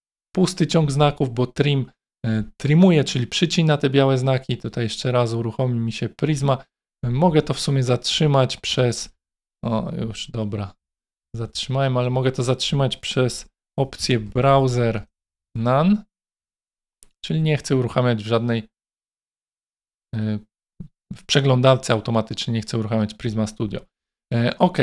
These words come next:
więc kwestia zapisywania, rejestracji załatwiona, zostały nam, e, kolejne etapy, czyli teraz już będzie w zasadzie z górki, bo już mamy obsługę bazy danych, mamy rejestrację, mamy tutaj haszowanie has-, haszowanie, e, hasła, więc,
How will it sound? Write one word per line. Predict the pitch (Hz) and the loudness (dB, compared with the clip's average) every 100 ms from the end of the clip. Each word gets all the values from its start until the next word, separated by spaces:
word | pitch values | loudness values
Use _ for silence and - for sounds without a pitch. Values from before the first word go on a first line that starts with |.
| 113 | 2
więc | 110 196 190 - _ _ _ _ _ _ _ - | 4 2 2 -4 _ _ _ _ _ _ _ 0
kwestia | 240 220 196 | 2 4 4
zapisywania, | 185 - - 175 170 156 151 - - | 2 2 2 6 6 4 2 -2 0
rejestracji | 143 139 - 147 135 - 113 | 2 2 2 0 0 -2 -4
załatwiona, | 104 170 175 - 165 151 127 | 2 4 4 4 0 2 0
zostały | 123 139 131 | 0 0 0
nam, | 123 117 110 - - _ - | 0 -2 -4 -10 -20 _ -4
e, | 110 107 | -2 -2
kolejne | - 135 165 156 | 0 4 6 4
etapy, | 135 147 147 | 4 0 -2
czyli | - 135 123 _ _ _ _ | -6 -6 -8 _ _ _ _
teraz | 196 190 | 2 4
już | 170 | 4
będzie | 160 160 143 | 4 4 4
w | 135 | 2
zasadzie | 139 156 139 135 | 2 2 2 2
z | |
górki, | 131 170 - 113 | 4 4 4 0
bo | 110 113 | 0 0
już | 123 | 0
mamy | 147 131 | 0 2
obsługę | 117 - 202 190 | 0 0 2 4
bazy | 160 156 | 4 4
danych, | 151 151 143 139 _ _ - | 4 2 2 -4 _ _ 0
mamy | 123 123 | 2 4
rejestrację, | 147 - 175 175 - 147 | 2 2 4 4 4 0
mamy | 127 123 | 0 -2
tutaj | - 147 | -2 -2
haszowanie | 143 143 - 151 165 160 | 0 0 0 2 2 2
has-, | 180 180 - - _ _ - | 2 2 -2 -12 _ _ -6
haszowanie, | 139 151 160 160 160 165 | -2 0 2 2 2 0
e, | 143 147 143 | -2 -2 0
hasła, | 185 175 - 165 | 0 0 2 2
więc, | 151 156 - | 2 -2 -4